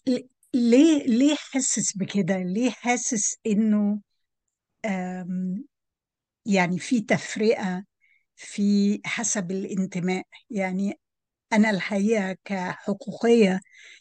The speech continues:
مش بشوف ده، يعني أنا شايفة إن كلنا بنحاول ندافع عن كل الناس. آم، ليه، ليه أنت عندك الإحساس ده؟ يعني قد يكون عندك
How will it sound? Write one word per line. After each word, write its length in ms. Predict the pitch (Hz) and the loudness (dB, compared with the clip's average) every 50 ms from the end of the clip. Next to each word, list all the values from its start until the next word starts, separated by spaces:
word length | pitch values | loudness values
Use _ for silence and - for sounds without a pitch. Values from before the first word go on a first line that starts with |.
| _ _ _ _ _ _ _ _ _ _ _ _ _ _ _ _ _ - | _ _ _ _ _ _ _ _ _ _ _ _ _ _ _ _ _ 2
مش 440 | 226 214 214 208 214 202 - - 208 | 4 6 8 8 6 4 2 2 2
بشوف 460 | 208 190 - - - 240 214 208 - | 2 2 2 2 0 -2 -2 -2 -2
ده، 260 | 190 185 175 147 - _ _ _ _ _ _ _ _ - | -2 -2 -2 -4 -6 _ _ _ _ _ _ _ _ -4
يعني 260 | 190 190 190 190 196 | -2 0 2 2 2
أنا 120 | 190 196 190 | 2 0 0
شايفة 720 | - - 220 214 214 196 - - - 208 202 190 190 185 180 233 - _ _ _ _ _ _ _ _ _ _ _ - 220 | 0 0 2 2 0 0 -2 -2 -2 0 0 0 0 -2 -4 -6 -8 _ _ _ _ _ _ _ _ _ _ _ -8 -4
إن 160 | 196 196 190 - | -2 -2 -2 -4
كلنا 420 | - 196 190 185 208 220 220 220 | -4 -2 0 2 2 2 2 2
بنحاول 640 | 208 180 185 175 175 156 - - 220 220 220 220 208 190 185 | 0 -2 -2 -4 -4 -4 -4 -4 -2 0 0 0 0 0 -2
ندافع 440 | 185 175 160 196 220 208 - 220 190 | -4 -4 -2 -4 -4 -4 -4 -6 -4
عن 300 | 175 180 180 180 180 - | -4 -4 -6 -6 -6 -6
كل 260 | - 220 233 233 226 | -2 -2 0 2 2
الناس. 680 | 208 190 190 196 202 202 175 160 - - - - - - _ _ _ _ _ _ _ _ _ _ _ _ _ _ _ _ _ _ - | 2 2 2 2 2 0 0 -4 -6 -6 -6 -6 -6 -10 _ _ _ _ _ _ _ _ _ _ _ _ _ _ _ _ _ _ -8
آم، 580 | 220 202 196 196 202 196 208 208 202 214 269 - _ _ _ _ _ - - | -6 -6 -6 -6 -6 -4 -2 -2 -2 -2 -4 -8 _ _ _ _ _ -6 -2
ليه، 420 | 214 208 220 247 269 294 277 208 - | 0 2 4 6 6 4 4 2 0
ليه 340 | 208 214 240 254 277 277 - - | -2 -2 0 0 0 0 -2 -2
أنت 260 | 240 214 226 - - | -2 -2 -2 -2 -2
عندك 460 | 196 190 196 208 208 202 202 196 - | -4 -2 0 0 0 0 0 -2 -6
الإحساس 640 | 202 202 - 190 - - - - 180 170 - - - | -8 -8 -8 -8 -8 -8 -6 -6 -4 -2 -4 -2 -2
ده؟ 160 | 196 156 143 _ _ _ _ _ _ _ _ | -4 -6 -8 _ _ _ _ _ _ _ _
يعني 420 | - 202 202 202 196 202 220 - - - | -2 0 2 2 2 0 -2 -4 -6 -2
قد 240 | 247 233 190 175 | -2 -2 0 0
يكون 420 | 226 220 196 - - 262 269 254 233 | -4 -4 -4 -4 -4 -2 -2 0 0
عندك 440 | 220 214 220 233 233 226 208 - | -2 -2 -2 -2 -2 -2 -4 -6